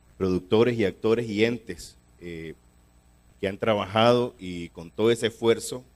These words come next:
realmente han logrado sacar adelante las metas que nos habíamos propuesto hace, digámoslo así, cuatro años. Entonces, eh, acá sí el programa ha facilitado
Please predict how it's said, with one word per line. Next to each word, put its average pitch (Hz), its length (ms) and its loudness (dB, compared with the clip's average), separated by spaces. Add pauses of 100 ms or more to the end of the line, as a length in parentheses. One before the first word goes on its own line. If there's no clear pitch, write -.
(160)
realmente 95 540 -6
han 95 100 -8
logrado 92 320 -4
sacar 95 460 -6 (560)
adelante 90 500 -6
las 92 140 -6
metas 110 460 -2
que 92 160 -6
nos 87 100 -14
habíamos 92 320 -4
propuesto 90 560 -10 (180)
hace, 90 540 -8
digámoslo 85 400 -12
así, 85 180 -14
cuatro 80 440 -12
años. 73 360 -20 (680)
Entonces, 101 840 -2
eh, 85 460 -4 (140)
acá 92 320 -2
sí 110 260 4
el 110 120 4
programa 95 340 -4
ha - 20 -8
facilitado 107 880 -2